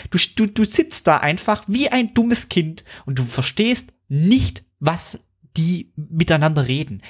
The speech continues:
Es ist Geheimsprache. Wirklich. Es ist absurd.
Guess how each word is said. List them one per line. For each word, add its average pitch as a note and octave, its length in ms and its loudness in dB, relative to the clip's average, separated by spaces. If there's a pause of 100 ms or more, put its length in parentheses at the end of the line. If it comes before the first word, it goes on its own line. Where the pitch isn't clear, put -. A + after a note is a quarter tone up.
Es - 160 -6
ist - 240 -2
Geheimsprache. D3 880 0 (180)
Wirklich. G3+ 640 0 (260)
Es - 140 -4
ist - 240 -4
absurd. - 720 -2